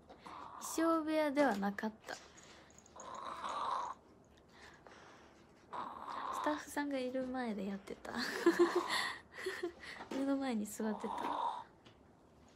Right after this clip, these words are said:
私の配信を見ていた。<laughs> で、応援してくださってた。でも、嬉しかった。りくぽんさん、ファイト。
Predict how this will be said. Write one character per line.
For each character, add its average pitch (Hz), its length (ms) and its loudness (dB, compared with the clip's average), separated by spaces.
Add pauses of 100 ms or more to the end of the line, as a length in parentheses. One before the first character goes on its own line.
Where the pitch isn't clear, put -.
(400)
私 262 200 2
の 254 100 2
配 247 220 2
信 240 220 0
を 226 40 2
見 226 180 2
て - 120 2
い 196 40 4
た。 - 400 0 (2250)
<laughs> - 0 -
で、 294 140 4 (320)
応 262 160 6
援 262 160 2
し - 80 -8
て 262 140 0
く 254 120 -4
だ 240 140 2
さ 226 160 -8
っ - 20 -4
て - 180 -14
た。 - 220 -12 (200)
で 208 120 -2
も、 196 160 -2 (180)
嬉 226 220 0
し - 60 -12
か - 160 -10
っ - 20 -18 (200)
た。 - 80 -10 (1900)
り 285 140 4
く - 140 -6 (120)
ぽ 233 60 0
ん 220 100 2
さ 214 160 -4
ん、 214 60 -2
フ - 60 -10
ァ 311 120 4
イ 294 60 0
ト。 - 100 0